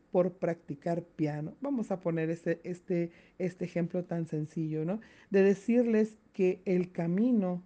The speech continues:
disfrutado, lo que estás aprendiendo en ese camino es lo mejor. Si ganas, qué bueno, esto está súper bien, porque al final de cuentas es tu proyecto,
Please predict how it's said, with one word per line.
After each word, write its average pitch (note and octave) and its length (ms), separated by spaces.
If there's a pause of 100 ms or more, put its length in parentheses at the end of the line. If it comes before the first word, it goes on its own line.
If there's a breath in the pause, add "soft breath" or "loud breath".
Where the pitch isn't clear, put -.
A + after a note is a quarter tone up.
disfrutado, E3 840 (260 loud breath)
lo E3+ 160
que - 80
estás F3 260
aprendiendo F#3+ 760
en F3 120
ese F#3+ 220
camino G3+ 480 (100)
es F#3+ 260
lo F#3+ 180
mejor. D#3 460 (300 soft breath)
Si E3+ 280
ganas, A#3+ 540 (300)
qué G3+ 120
bueno, G#3 600 (200 loud breath)
esto G3 220
está A#3+ 200
súper G#3 380
bien, G#3+ 220
porque F3 240
al E3 60
final F3 320
de A#3 100
cuentas B3 400 (360 loud breath)
es F3+ 180
tu A3 120
proyecto, D#3+ 600